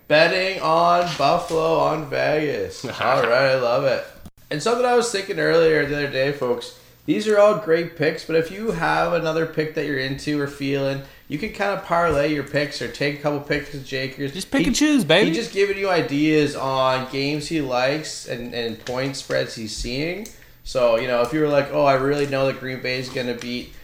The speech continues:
Speaker 1: the Saints," you could take one of, you could take the Bills game out last week, throw in the Green Ga-,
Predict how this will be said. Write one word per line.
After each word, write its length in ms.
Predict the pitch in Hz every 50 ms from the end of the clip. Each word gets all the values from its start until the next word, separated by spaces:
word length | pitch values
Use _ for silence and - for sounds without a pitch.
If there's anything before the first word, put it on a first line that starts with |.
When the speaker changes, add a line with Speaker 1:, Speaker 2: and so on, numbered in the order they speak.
| - - -
Speaker 1:
the 60 | 123
Saints," 500 | - - - 127 123 120 107 95 92 -
you 80 | 123 113
could 160 | 123 120 -
take 260 | - 147 147 143 143
one 160 | 135 139 139
of, 200 | 139 139 135 135 143
you 80 | 147
could 100 | 139 135
take 160 | 135 143 143 139
the 80 | 143
Bills 320 | 127 - 131 131 135 131 127
game 200 | - 131 127 127
out 180 | 131 131 127 123
last 360 | 123 127 127 127 127 - -
week, 280 | 139 131 135 123 - - - - - - - -
throw 380 | - - - 139 135 135 135
in 60 | 135 135
the 60 | 131
Green 320 | 123 - 131 131 127 123 117
Ga-, 220 | 123 117 - -